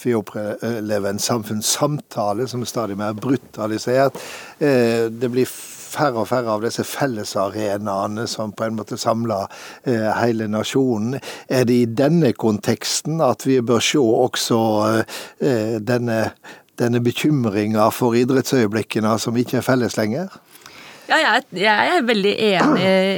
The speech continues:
Speaker 2: enig i det, at, eh, det er, det er, eh, man kan,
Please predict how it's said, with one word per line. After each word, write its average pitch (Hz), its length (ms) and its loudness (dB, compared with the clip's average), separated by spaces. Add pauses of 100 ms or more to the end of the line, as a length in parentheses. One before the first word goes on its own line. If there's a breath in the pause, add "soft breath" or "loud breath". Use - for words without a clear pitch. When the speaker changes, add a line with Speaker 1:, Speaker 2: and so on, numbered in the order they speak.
Speaker 2:
enig 185 300 4
i 240 80 0
det, 220 100 2
at, 262 400 2
eh, 220 320 4
det 214 80 2
er, 220 400 4
det 214 160 -2
er, 202 320 2 (160)
eh, 196 240 2
man 202 160 0
kan, 190 400 2